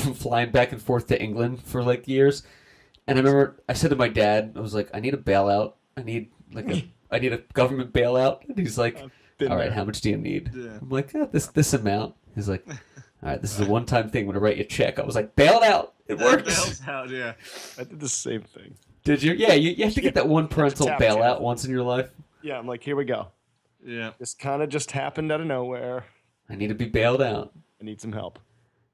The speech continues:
Speaker 1: And then we have commercials. "I paid back the interest, the, the, the, the loan with interest, five years ahead of schedule."
Speaker 3: <laughs>
Speaker 1: Which I give them credit for doing that. G M did that. They paid,
Speaker 3: I was fortunate.
Speaker 1: paid it
Speaker 3: I had
Speaker 1: ahead.
Speaker 3: just gotten out of the nick of time
Speaker 2: Interesting.
Speaker 3: because I was involved in a real estate deal,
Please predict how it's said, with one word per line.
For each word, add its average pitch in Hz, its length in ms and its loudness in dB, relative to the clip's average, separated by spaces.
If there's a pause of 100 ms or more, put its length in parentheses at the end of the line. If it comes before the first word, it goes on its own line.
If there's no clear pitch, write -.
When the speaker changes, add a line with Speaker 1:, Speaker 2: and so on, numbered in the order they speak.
Speaker 1:
And 120 120 -2
then 127 80 2
we 120 120 0
have 110 180 0
commercials. 110 640 -4 (240)
"I - 80 -10
paid 110 260 -4
back 110 280 -6
the 107 140 -2
interest, - 500 -8 (380)
the, 95 360 -2
the, 78 260 -10 (160)
the, - 60 -18 (100)
the 101 100 -4
loan 98 400 0 (300)
with 135 240 0
interest, - 520 -6 (140)
five 120 560 -6
years 101 320 -4
ahead 95 180 -6
of - 60 -8
schedule." 220 380 -8
Speaker 3:
<laughs> 202 400 -8
Speaker 1:
Which 190 160 6
I 180 60 8
give 165 140 6
them 151 100 -2
credit 147 260 2
for 107 200 -2
doing 110 260 -2
that. 87 240 -6
G 113 180 2
M 107 140 0
did 90 180 -4
that. 85 260 -6 (200)
They 101 160 2
paid, - 140 -8
Speaker 3:
I - 20 4
was 107 240 4
fortunate. 131 440 -2
Speaker 1:
paid - 40 -4
it 87 60 -4
Speaker 3:
I 120 80 0
had 104 60 0
Speaker 1:
ahead. 101 100 -2
Speaker 3:
just 107 280 -10
gotten 98 280 -8
out 90 180 -8
of 85 100 -14
the 82 60 -16
nick 82 240 -16
of 80 100 -18
time 80 200 -16
Speaker 2:
Interesting. 80 180 -16
Speaker 3:
because 85 220 -18
I 87 100 -12
was 90 220 -14
involved 82 420 -14
in 80 80 -20
a 80 60 -20
real 80 180 -18
estate 78 460 -20
deal, 78 320 -20